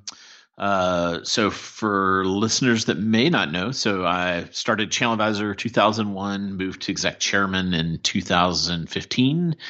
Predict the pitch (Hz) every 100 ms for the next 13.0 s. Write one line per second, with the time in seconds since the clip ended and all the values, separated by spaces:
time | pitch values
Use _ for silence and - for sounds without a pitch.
0 | - - 82 87 85 - 92 87 92 92
1 | - - - 101 95 104 95 82 - 113
2 | - 92 - 95 - 92 90 87 - 92
3 | 110 95 87 - _ _ _ 98 - -
4 | 110 95 92 87 85 80 87 - 92 85
5 | 80 73 87 - - 82 80 73 87 50
6 | 50 90 82 92 92 82 80 - 80 76
7 | - - - - - 78 78 - 85 85
8 | 87 85 87 - 190 - 135 120 180 127
9 | - 110 104 80 104 110 110 110 113 110
10 | 117 113 - 135 180 - 113 110 90 -
11 | 104 101 - - 110 107 110 - 87 85
12 | 85 73 90 92 95 95 98 87 82 80